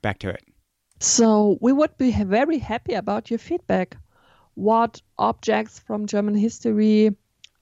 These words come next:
Speaker 2: are there that we should take a closer look at? On Twitter, you will find us at, uh, meet underscore Judith, and Travis is at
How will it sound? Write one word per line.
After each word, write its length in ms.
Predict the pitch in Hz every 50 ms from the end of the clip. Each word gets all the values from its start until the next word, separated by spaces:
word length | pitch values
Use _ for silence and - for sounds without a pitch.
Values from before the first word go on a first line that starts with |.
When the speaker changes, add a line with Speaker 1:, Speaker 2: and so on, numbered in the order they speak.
| - -
Speaker 2:
are 200 | 180 185 190 190
there 600 | 180 185 185 190 196 196 202 196 196 196 190 -
that 340 | - 190 185 180 - - - - _ _ -
we 200 | 185 190 208 208
should 360 | - - - 196 190 180 - - - - - - - - -
take 220 | - 196 185 -
a 20 | -
closer 460 | - - - 196 185 190 - - 180
look 200 | 165 170 185 -
at? 260 | 240 - - - - _ _ _ _ _ _ _ _ - - - - - - - - - _ -
On 280 | - 208 226 233 233 233
Twitter, 500 | - - - 277 285 - 294 294 302 302
you 280 | 285 - 233 233 240 233
will 180 | 220 220 220
find 480 | 226 - - - 220 214 220 240 240 240
us 240 | 233 233 - - - -
at, 440 | 196 190 196 196 190 - - - - -
uh, 300 | 208 202 - 98 - - - _ -
meet 320 | 196 196 220 247 262 - - -
underscore 760 | 208 202 202 202 - - - - 208 185 175 175 175 175 - _ _ -
Judith, 640 | - - 202 214 220 220 269 320 359 359 - - - - _ _ _ _ _ - - _ _ _ _ -
and 720 | - 208 220 220 226 233 240 233 240 247 254 269 285 302 339 - - - - - - - - _ _ _ _ _ _ _ _ -
Travis 680 | - - 185 175 165 160 170 185 202 269 - - - -
is 340 | - 208 220 226 226 - - _ - -
at 340 | 220 226 233 240 - -